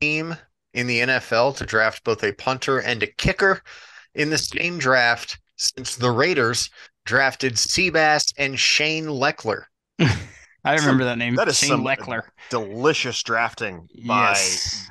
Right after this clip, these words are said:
Speaker 3: the, <laughs> by the Raiders at that time. Lechler and, um, Seabass became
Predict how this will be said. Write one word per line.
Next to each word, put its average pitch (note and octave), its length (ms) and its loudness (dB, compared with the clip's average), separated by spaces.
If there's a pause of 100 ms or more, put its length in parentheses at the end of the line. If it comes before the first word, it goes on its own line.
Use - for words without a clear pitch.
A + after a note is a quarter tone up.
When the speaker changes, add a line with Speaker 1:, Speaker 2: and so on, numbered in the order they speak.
(160)
Speaker 3:
the, C#3 120 -4
<laughs> - 100 -14
by D3 220 0
the D#3+ 160 0
Raiders B2 600 -2 (340)
at B2 200 0
that B2 200 2
time. A2 340 0
Lechler C#3+ 640 0
and, B2 600 -4
um, G#2 480 -4 (340)
Seabass B2 640 -2
became G#2 640 -8